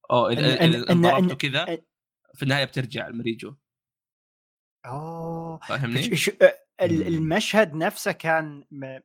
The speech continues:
Speaker 2: مو-، آه، موازي للمشهد اللي هو، هو قاعد يتسلق،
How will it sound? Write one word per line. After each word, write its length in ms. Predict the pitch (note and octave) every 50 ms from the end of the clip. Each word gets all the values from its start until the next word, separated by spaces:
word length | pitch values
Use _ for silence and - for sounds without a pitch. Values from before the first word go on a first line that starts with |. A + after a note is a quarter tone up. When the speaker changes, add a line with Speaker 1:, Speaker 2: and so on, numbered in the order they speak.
| _ D#3
Speaker 2:
مو-، 300 | D3+ D#3 D#3 D#3+ D#3+ D#3+
آه، 400 | D#3+ D#3+ D3+ D3 C#3 C#3 C#3 -
موازي 600 | D#3+ D3+ D3 D3 D#3 E3 F#3 G3+ F#3+ D#3+ C#3 D#3
للمشهد 560 | D3+ D3 C3+ C#3 D#3 F3 - - - D#3 D3 C3+
اللي 260 | B2 A#2+ A#2 A2+ B2
هو، 380 | C#3+ D3 C#3+ C3+ C3 B2+ B2 - -
هو 120 | C#3+ D3
قاعد 260 | C#3 C#3 D#3 C#3+ D3 D#3
يتسلق، 540 | D3+ - - - G3 G#3 F3 E3+ F3 -